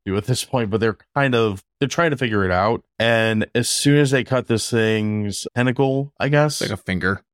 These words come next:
Speaker 1: Finger?
Speaker 2: Yeah.
Speaker 1: Yeah. Finger, tentacle, whatever it is. They, as soon as they put, like, a, a blade on this thing and cut it,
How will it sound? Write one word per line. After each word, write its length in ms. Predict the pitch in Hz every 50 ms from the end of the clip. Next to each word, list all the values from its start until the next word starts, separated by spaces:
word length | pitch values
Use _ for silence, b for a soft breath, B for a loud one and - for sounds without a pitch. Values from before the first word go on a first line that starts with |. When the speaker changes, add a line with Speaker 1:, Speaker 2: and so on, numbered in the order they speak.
| _ -
Speaker 1:
Finger? 380 | - 117 123 123 139 139 147 151
Speaker 2:
Yeah. 240 | - 80 82 80 80 - _ _ -
Speaker 1:
Yeah. 320 | 104 95 92 92 95 98 - _ _ -
Finger, 220 | 104 107 110 117
tentacle, 420 | 110 - 120 117 117 104 120 120 113
whatever 380 | 120 139 139 131 113 101 95
it 40 | 95
is. 200 | 92 90 92 - _ _ _ _ _ _ _ _ -
They, 100 | 123 127
as 140 | - 139 131
soon 120 | - 208 226
as 100 | 233 202
they 100 | 180 147
put, 240 | - 151 147 -
like, 200 | - 120 117 107
a, 120 | 104 104 98 -
a 80 | 107 98
blade 280 | - 110 113 120 123
on 160 | 117 104 98
this 180 | 92 95 90 -
thing 320 | - 98 90 87 87 90 -
and 120 | - _ _ -
cut 180 | - 131 123
it, 240 | 101 90 87 85 -